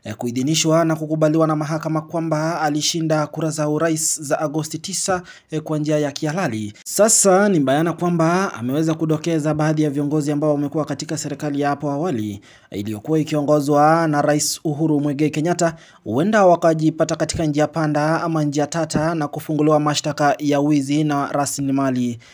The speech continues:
za umma. E, siku chache tu baada ya Rais William Samoei Ruto kutoka Marekani, ambapo alihudhuria mazishi ya Malkia Elizabeth wa pili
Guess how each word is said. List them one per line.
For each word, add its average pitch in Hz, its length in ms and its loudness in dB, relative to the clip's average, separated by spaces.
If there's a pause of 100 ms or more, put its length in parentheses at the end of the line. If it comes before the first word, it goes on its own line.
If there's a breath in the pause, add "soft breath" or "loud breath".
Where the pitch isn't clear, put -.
(360 loud breath)
za 123 260 0
umma. 107 380 -2 (220 soft breath)
E, 104 120 -2
siku - 220 -2
chache 185 240 0
tu 165 300 0
baada 135 440 0
ya 147 180 4
Rais 151 440 0
William 151 300 0
Samoei 147 260 0
Ruto 147 280 0
kutoka 147 440 -2
Marekani, 135 680 -2 (280 soft breath)
ambapo 139 400 0
alihudhuria 147 480 2
mazishi 147 800 0
ya 143 100 4
Malkia 143 420 0
Elizabeth 139 500 0
wa 139 140 0
pili 175 500 -2